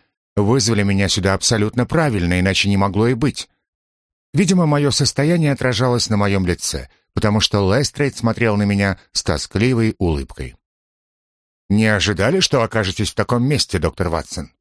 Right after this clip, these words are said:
Я ответил, что он просто прочитал мои мысли. «Подумайте о том, сколько народу прошло этим путём благодаря вам, вам с господином Холмсом, разумеется». Он был совершенно прав.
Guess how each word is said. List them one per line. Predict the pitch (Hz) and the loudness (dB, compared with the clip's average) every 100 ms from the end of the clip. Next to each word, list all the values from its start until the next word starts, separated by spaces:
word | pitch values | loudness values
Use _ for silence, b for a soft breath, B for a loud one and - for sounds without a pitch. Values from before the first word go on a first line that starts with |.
| _ _ _ _ _ - | _ _ _ _ _ -2
Я | 139 | 0
ответил, | 131 120 117 101 | 0 0 0 0
что | - 95 | 0 0
он | 87 | 0
просто | 110 - 92 | -2 -2 -2
прочитал | 98 - 95 78 | -2 -2 -2 0
мои | 92 104 | 0 2
мысли. | 113 120 - 62 _ _ _ _ _ _ _ _ - | 2 0 -4 -8 _ _ _ _ _ _ _ _ -4
«Подумайте | 90 92 85 90 104 107 101 - | 0 0 0 0 2 2 0 0
о | 101 | -2
том, | - 113 120 | 0 0 0
сколько | - 117 110 107 | -2 -4 -2 -2
народу | 101 87 131 135 | -2 0 0 0
прошло | 127 120 - 120 | -2 -2 0 0
этим | 117 110 | 0 -2
путём | 113 - 139 151 | -2 -2 -2 0
благодаря | 127 107 113 123 117 | -2 0 0 0 0
вам, | 139 165 78 _ _ | 0 -2 -6 _ _
вам | 82 85 113 175 | -2 0 2 0
с | 156 | 0
господином | 123 - 98 85 113 123 | -2 0 0 0 0 0
Холмсом, | 190 208 - 82 | 0 0 -2 -6
разумеется». | 85 85 85 69 67 - - _ _ _ _ _ _ - | -4 -2 -2 -2 -4 -8 -8 _ _ _ _ _ _ -4
Он | 117 107 | 0 2
был | 101 | 0
совершенно | - 92 90 - 101 90 | 0 -2 -2 0 0 0
прав. | 92 80 - | -2 -2 -6